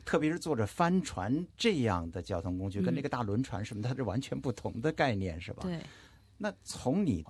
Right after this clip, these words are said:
Speaker 1: 踏上帆船之后，
Speaker 2: 嗯。
Speaker 1: 和你原来在陆地上那个喜欢海这个概念是不是完全不同了？
Speaker 2: 对，不同。就在陆地上的时候，你是一种向往，哎，就是感受一种大的一个海，无边无际啊。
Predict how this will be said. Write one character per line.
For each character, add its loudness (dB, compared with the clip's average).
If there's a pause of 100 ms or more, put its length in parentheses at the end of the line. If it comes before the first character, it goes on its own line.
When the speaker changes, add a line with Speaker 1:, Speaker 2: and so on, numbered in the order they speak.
Speaker 1:
踏 0
上 -2
帆 -2
船 -8
之 -10
后， -8
Speaker 2:
嗯。 -20
Speaker 1:
和 0
你 4
原 2
来 2
在 0
陆 2
地 0
上 0
那 0
个 -2
喜 -6
欢 -2
海 -12
这 -10
个 -12
概 -2
念 -2
是 -8
不 -6
是 -2
完 -6
全 -6
不 -8
同 -16
了？ -10 (180)
Speaker 2:
对， -2
不 -2
同。 -4 (300)
就 2
在 6
陆 6
地 8
上 8
的 6
时 2
候， 6
你 4
是 2
一 4
种 2
向 4
往， 2
哎， 0 (120)
就 -2
是 2
感 0
受 2
一 2
种 0
大 0
的 2
一 0
个 0
海， -2
无 -4
边 2
无 -2
际 -4
啊。 -8